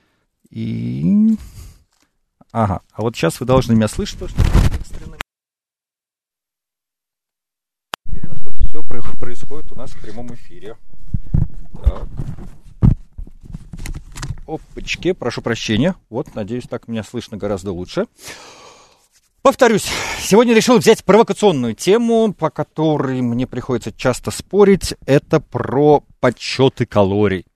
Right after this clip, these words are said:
Дело в том, что я, как человек, а,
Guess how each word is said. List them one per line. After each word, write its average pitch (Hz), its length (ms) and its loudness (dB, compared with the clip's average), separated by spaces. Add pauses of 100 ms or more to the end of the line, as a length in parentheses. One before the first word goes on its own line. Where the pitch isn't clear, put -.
Дело 95 320 -10
в - 80 -20
том, 131 240 -8
что - 160 -12
я, 110 400 -2 (800)
как 113 180 -2
человек, 113 480 -2 (140)
а, 107 260 -4